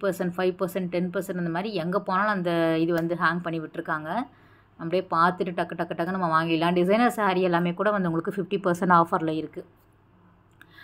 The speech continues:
நல்ல ஜிகு ஜிகுன்னு ஸ்டோன் வச்சு நல்ல கிராண்டா ரிசப்ஷனுக்கெல்லாம் கட்டணும் அப்படின்னு நினைக்கிறவங்க இந்த ஆடி ஆஃபர்ல வாங்கிக்கோங்க.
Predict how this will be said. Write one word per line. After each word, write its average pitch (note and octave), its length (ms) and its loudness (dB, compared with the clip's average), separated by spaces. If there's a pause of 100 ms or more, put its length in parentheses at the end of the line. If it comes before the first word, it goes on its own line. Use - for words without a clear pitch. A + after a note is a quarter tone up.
(180)
நல்ல F#3+ 240 0
ஜிகு F3+ 220 4
ஜிகுன்னு G3 340 0
ஸ்டோன் G#3 320 4
வச்சு G3 320 -2
நல்ல F#3 220 2
கிராண்டா F#3+ 760 6
ரிசப்ஷனுக்கெல்லாம் F3+ 840 0
கட்டணும் F3+ 400 0
அப்படின்னு F3 280 0
நினைக்கிறவங்க E3+ 400 -4
இந்த F#3 200 -2
ஆடி F3 240 4
ஆஃபர்ல D#3+ 320 -2
வாங்கிக்கோங்க. E3 640 -4